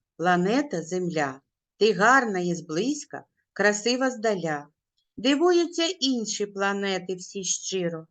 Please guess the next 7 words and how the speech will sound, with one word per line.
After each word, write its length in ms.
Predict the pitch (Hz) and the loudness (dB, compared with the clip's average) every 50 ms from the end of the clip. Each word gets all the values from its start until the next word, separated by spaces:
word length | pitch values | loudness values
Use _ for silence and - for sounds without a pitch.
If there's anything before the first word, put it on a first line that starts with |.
| _ _ _ _ _ _ | _ _ _ _ _ _
Яка 420 | 269 277 285 285 285 294 285 285 | -2 0 0 0 2 2 2 4
ж 140 | 277 285 - | 2 2 -2
ти, 120 | 277 285 269 | -4 -4 -4
сестричко, 800 | 277 - 269 262 - _ 269 269 269 254 254 - - - 254 | -2 -4 -6 -6 -4 _ -2 0 0 -2 -2 -6 -2 -2 -2
блакитно 640 | 240 233 254 247 247 247 254 247 254 254 - 240 247 | 0 2 2 2 2 0 -4 -6 -6 -6 -4 -4 -2
вродлива. 800 | 226 240 247 240 226 196 196 196 208 220 196 160 139 - - - - _ _ _ _ _ _ _ _ _ _ _ _ _ _ _ _ _ _ _ _ _ _ _ | 0 0 0 0 -2 -2 0 0 0 0 0 -4 -6 -8 -12 -18 -18 _ _ _ _ _ _ _ _ _ _ _ _ _ _ _ _ _ _ _ _ _ _ _
Земля 680 | 147 143 170 175 165 160 156 156 180 220 269 302 294 | -10 -2 0 0 0 2 0 2 2 2 2 2 -2